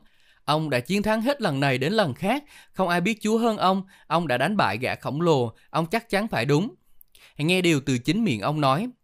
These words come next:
Ông nói, "Không phải tôi mà là Chúa." Để Ngài được công chính khi Ngài làm gì ạ? Khi Ngài tuyên phán, khi Ngài phán xét, khi Ngài nói. Nên Ngài không phải là vấn đề. Nhưng anh chị em phải quyết định nhìn nhận Đức Chúa Trời theo cách đó để thấy được rằng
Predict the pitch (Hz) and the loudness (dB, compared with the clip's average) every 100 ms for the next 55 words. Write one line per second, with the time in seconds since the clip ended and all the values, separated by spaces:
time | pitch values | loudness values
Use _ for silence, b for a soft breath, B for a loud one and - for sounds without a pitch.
0 | _ - 170 156 196 214 196 113 - 185 | _ -4 0 0 0 -4 -4 -6 0 2
1 | 202 214 185 123 104 - 151 175 330 - | 4 2 -2 -2 -2 -2 0 0 0 -6
2 | _ _ _ _ _ - 139 190 151 135 | _ _ _ _ _ -2 0 2 2 0
3 | - 208 208 208 214 - 214 175 135 120 | 2 2 2 0 -2 -2 -2 0 0 0
4 | 120 110 - _ _ _ _ - 190 170 | -2 -4 -6 _ _ _ _ -4 0 0
5 | - - 214 208 208 190 269 240 196 127 | 0 0 0 0 0 0 -2 -2 0 -2
6 | - 165 226 - 294 330 - 214 208 123 | -2 -4 -2 -2 -2 -4 -4 -2 0 0
7 | 135 160 285 - _ _ b b b - | 2 2 0 -4 _ _ b b b -2
8 | 156 160 165 127 190 196 113 147 139 139 | 0 0 0 0 -2 -4 -2 -2 -2 -2
9 | 190 180 139 107 _ _ b b - 156 | 0 2 0 -2 _ _ b b -4 0
10 | 160 160 165 151 156 120 185 254 151 117 | 0 0 0 0 0 -4 -4 0 0 2
11 | 143 143 139 113 113 180 247 - 180 - | 0 0 0 -2 -4 -4 -2 0 0 0
12 | 175 180 220 - 151 175 302 B B - | -4 -4 -4 0 2 2 0 B B -4
13 | 127 214 233 151 151 131 | 0 0 0 0 0 0